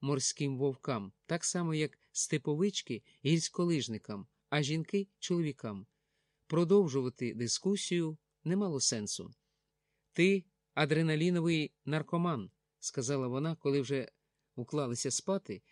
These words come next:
та за квартирною звичкою чекали, поки настусене дихання стане рівним і глибоким. «Але… Адреналін — сексуальний гормон».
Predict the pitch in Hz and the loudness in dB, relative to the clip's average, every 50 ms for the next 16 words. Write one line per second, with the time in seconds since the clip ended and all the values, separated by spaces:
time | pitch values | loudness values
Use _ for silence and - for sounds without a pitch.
0 | _ _ - - 147 131 151 - - 147 143 135 - 170 156 143 147 143 135 131 | _ _ -6 -4 -2 -2 -2 -2 -2 -2 -2 0 0 0 0 0 0 -2 -2 -2
1 | 156 170 202 202 - - - 135 120 - - 139 - - 175 170 143 123 - 143 | -2 -2 -2 -2 -2 -4 -4 -4 -2 -2 -4 -6 -4 -2 -2 -2 -2 -2 -2 -4
2 | 123 - 139 131 127 117 _ _ _ - 139 147 143 - - 156 139 - 139 135 | -4 -2 -2 -2 -2 -4 _ _ _ -4 -4 -2 -2 -2 -2 -4 -4 -4 -4 -4
3 | 131 123 127 185 170 - 139 127 123 123 - - - 139 131 127 113 113 127 151 | -4 -2 -2 -2 -2 -2 -2 -2 -2 -2 -4 -4 -4 -4 -4 -2 -4 -2 -2 -2
4 | 175 175 165 156 151 - _ - - 135 131 135 139 131 117 120 107 - - 104 | -2 -2 -2 -4 -6 -8 _ -6 -4 -2 -2 0 -2 -2 -2 -4 -6 -6 -8 -10
5 | 101 - - _ _ _ _ _ _ _ _ _ _ - 135 139 139 135 147 156 | -10 -12 -14 _ _ _ _ _ _ _ _ _ _ -4 -4 -2 -2 0 -2 -2
6 | 160 - _ _ _ - 156 143 151 151 151 147 143 135 123 123 127 135 127 _ | -4 -6 _ _ _ -4 -2 0 0 0 0 0 0 0 0 0 -2 -4 -6 _
7 | _ _ _ _ _ _ _ _ _ _ - - - 151 - - - 151 143 143 | _ _ _ _ _ _ _ _ _ _ -6 -2 -2 -2 0 0 0 2 2 2
8 | 143 147 151 156 156 156 175 185 190 180 160 117 98 95 | 2 0 0 0 0 0 0 0 0 0 -2 -4 -6 -10